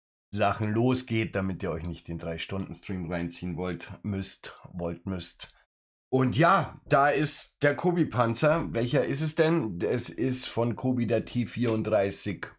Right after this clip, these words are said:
fünfundachtzig, was die fünfundachtzig auch immer heißt. Ich kenn mich, wie ihr wisst, bei Panzern überhaupt nicht aus. Der ist von Kobi aus der Historical Collection und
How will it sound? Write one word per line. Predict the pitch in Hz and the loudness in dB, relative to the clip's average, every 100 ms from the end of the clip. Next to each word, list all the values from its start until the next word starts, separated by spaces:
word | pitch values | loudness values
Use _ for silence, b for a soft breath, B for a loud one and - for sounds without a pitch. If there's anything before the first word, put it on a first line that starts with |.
| _ | _
fünfundachtzig, | - - 98 82 87 73 120 - 104 - - | -16 -6 -4 -2 0 0 0 -4 -8 -10 -8
was | 87 - | -8 -8
die | 82 | -8
fünfundachtzig | 92 85 82 - - 82 | -8 -6 -6 -8 -8 -8
auch | 80 | -8
immer | 78 80 | -8 -6
heißt. | 78 80 - | -6 -8 -10
Ich | - | -12
kenn | - 82 | -8 -8
mich, | 78 78 | -8 -6
wie | 80 | -6
ihr | 80 78 | -4 -6
wisst, | 78 - | -10 -10
bei | 76 71 | -8 -8
Panzern | 78 - 85 80 - 78 73 - _ _ _ _ _ - | -8 -10 -8 -8 -6 -6 -8 -12 _ _ _ _ _ -6
überhaupt | 98 90 95 - | 0 2 0 -2
nicht | 98 | -2
aus. | 76 87 - B B B _ _ _ _ 127 | 0 -2 -4 B B B _ _ _ _ 2
Der | 131 | 4
ist | 160 156 | 4 4
von | 147 143 | 4 4
Kobi | 135 131 135 135 | 2 4 2 2
aus | 104 117 117 | 2 2 2
der | 110 | 2
Historical | 110 - 107 92 92 | 2 0 0 0 -2
Collection | 90 95 131 131 127 127 120 - - | -2 2 2 2 2 2 2 -4 -6
und | 110 104 101 98 92 - | -2 0 0 0 -2 -8